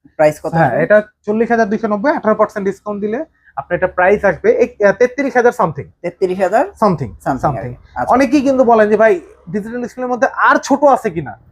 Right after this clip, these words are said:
Speaker 2: তাদের জন্য এই যে এটা টু এ থ্রি জিডিএল এসসি।
Speaker 1: সবচেয়ে ছোট।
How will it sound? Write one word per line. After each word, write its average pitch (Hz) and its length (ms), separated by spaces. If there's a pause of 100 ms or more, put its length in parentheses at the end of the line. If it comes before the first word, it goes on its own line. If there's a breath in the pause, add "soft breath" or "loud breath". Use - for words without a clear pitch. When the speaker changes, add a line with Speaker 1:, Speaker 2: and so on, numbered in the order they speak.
(180)
Speaker 2:
তাদের 208 260
জন্য 190 200
এই 175 80
যে 165 100
এটা 127 160
টু 233 360
এ 226 160
থ্রি 214 340
জিডিএল 196 500
এসসি। 180 480
Speaker 1:
সবচেয়ে - 320
ছোট। - 180